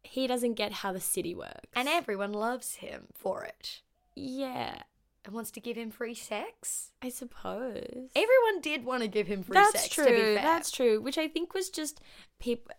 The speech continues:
Speaker 1: again, trying to, like, amalgamate interactions that
Speaker 2: Mm.
Speaker 1: position him as a sex god.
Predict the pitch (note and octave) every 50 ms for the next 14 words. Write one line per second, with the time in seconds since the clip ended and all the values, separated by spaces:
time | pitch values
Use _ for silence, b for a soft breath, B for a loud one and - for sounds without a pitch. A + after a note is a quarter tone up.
0 | _ - A#3 A#3 G#3+ - A3 G#3+ G#3+ G#3+ G#3+ - - A3 G#3 G#3 G#3 G#3 G3 F#3+
1 | F#3 - - G3 F#3+ F#3 F3+ F3+ F#3 F#3 G3 G3 G3 F#3+ F#3 F3+ - _ _ -
2 | G3 F#3+ G3 - F#3+ G3 G3 - - - F#3 F3+ F3+ - - - _ _ B B
3 | B B B F#3+ F#3+ F#3 F3+ E3+ D#3+ - - - A3 G3 - G3+ F#3+ - - G3
4 | G3 G3 F#3 F#3 F3 F#3 F3+ F3+ - - - G3 - - - - - - - G3
5 | F3+ - F#3 F3+ F3+ E3+ E3 E3 E3 F3 F3+ G3+ F#3+